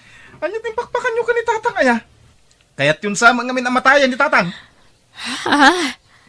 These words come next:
Speaker 1: Anyat impakan nyo, kunak?
Speaker 2: N-, nagpagatang kami ni ti ice cream mitay, ta makapangpangang kanaw.
Speaker 1: Ay na, makita yun. Amuyo ama iparit kan kuana ti kasta, nga pinakan mo ti kasta.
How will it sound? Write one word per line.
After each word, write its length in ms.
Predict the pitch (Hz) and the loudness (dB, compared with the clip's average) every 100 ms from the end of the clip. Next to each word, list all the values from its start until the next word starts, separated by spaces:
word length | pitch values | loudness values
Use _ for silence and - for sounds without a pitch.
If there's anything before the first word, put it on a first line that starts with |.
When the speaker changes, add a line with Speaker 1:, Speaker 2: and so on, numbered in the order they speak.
| _ _ - | _ _ -16
Speaker 1:
Anyat 240 | 311 339 | -14 -14
impakan 320 | 330 403 381 | -6 -4 0
nyo, 160 | 349 302 | 4 4
kunak? 240 | 349 311 - _ - | 6 4 4 _ -18
Speaker 2:
N-, 1000 | - 311 381 349 359 247 220 254 277 302 | -10 -8 -8 -8 -6 -6 -6 -8 -4 0
nagpagatang 960 | 302 254 - 349 381 339 269 - 311 320 | 2 2 2 4 6 6 6 2 0 0
kami 260 | 403 330 | -2 -2
ni 220 | 320 339 392 | 0 2 4
ti 160 | 381 | 6
ice 380 | 381 285 269 - | 6 6 4 0
cream 340 | 349 302 233 240 | 0 2 6 8
mitay, 880 | 262 254 277 254 262 285 302 294 | 6 6 4 6 6 6 6 2
ta 160 | - 330 | 2 4
makapangpangang 1040 | 285 285 320 320 294 240 277 277 247 240 | 4 4 2 4 6 6 6 4 4 4
kanaw. 560 | 240 285 294 381 381 370 | 4 4 4 2 0 0
Speaker 1:
Ay 160 | 202 208 | -4 -8
na, 160 | 285 | -12
makita 720 | 320 254 - 240 220 202 208 | -12 -14 -12 -10 -8 -8 -6
yun. 160 | 180 214 - _ - - - | -6 -8 -12 _ -20 -20 -14
Amuyo 380 | 392 466 480 508 370 | -14 -2 0 2 4
ama 160 | 320 277 | 4 2
iparit 340 | - 220 214 | 0 0 0
kan 160 | - 185 | 0 -2
kuana 320 | 175 156 147 | 2 0 0
ti 80 | 147 | -2
kasta, 300 | 143 - 453 | -4 -4 -6
nga 180 | 466 453 | -8 -6
pinakan 400 | 247 214 190 180 | 0 2 4 0
mo 80 | |
ti 80 | 170 | -2
kasta. 320 | 139 117 113 | -6 -8 -10